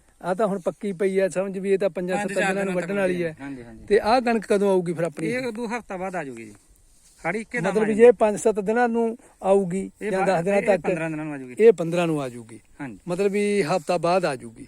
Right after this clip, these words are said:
Speaker 2: ਹਾਂਜੀ, ਹਾਂਜੀ।
Speaker 1: ਤਾਂ ਦੋਸਤੋ, ਜਿੱਥੇ ਆਪਾਂ ਨੂੰ ਐਂ ਲੱਗਦਾ ਹੁੰਦਾ ਨਾ ਵੀ ਇਹ, ਇਹਨਾਂ ਨੇ ਸਿੱਧ ਕਰਕੇ ਦਿਖਾਤਾ ਵੀ ਇੰਨੀ ਲੇਟ ਬਿਜਾਈ ਹੈ ਜਿਹੜੀ,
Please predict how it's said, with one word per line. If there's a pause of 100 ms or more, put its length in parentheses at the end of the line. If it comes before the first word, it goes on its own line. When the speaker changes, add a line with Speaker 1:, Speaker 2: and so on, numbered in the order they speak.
Speaker 2:
ਹਾਂਜੀ,
ਹਾਂਜੀ। (320)
Speaker 1:
ਤਾਂ
ਦੋਸਤੋ,
ਜਿੱਥੇ
ਆਪਾਂ
ਨੂੰ
ਐਂ
ਲੱਗਦਾ
ਹੁੰਦਾ
ਨਾ
ਵੀ
ਇਹ,
ਇਹਨਾਂ
ਨੇ
ਸਿੱਧ
ਕਰਕੇ
ਦਿਖਾਤਾ
ਵੀ
ਇੰਨੀ
ਲੇਟ
ਬਿਜਾਈ
ਹੈ
ਜਿਹੜੀ,